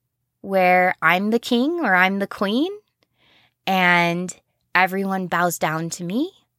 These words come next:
or in some instances where I'm the god. I think some of us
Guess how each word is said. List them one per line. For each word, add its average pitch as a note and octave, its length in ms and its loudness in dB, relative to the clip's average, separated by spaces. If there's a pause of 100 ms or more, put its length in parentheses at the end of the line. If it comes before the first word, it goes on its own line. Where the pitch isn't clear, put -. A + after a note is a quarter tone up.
(160)
or F3 200 4
in F3 200 2
some E3 280 0
instances A#3+ 680 -2
where F3+ 260 -2
I'm F3 260 -2
the F3 120 0
god. D#3+ 480 0 (540)
I F3 80 -2
think - 240 -4
some F#3 320 0
of G3 120 -4
us G#3+ 400 2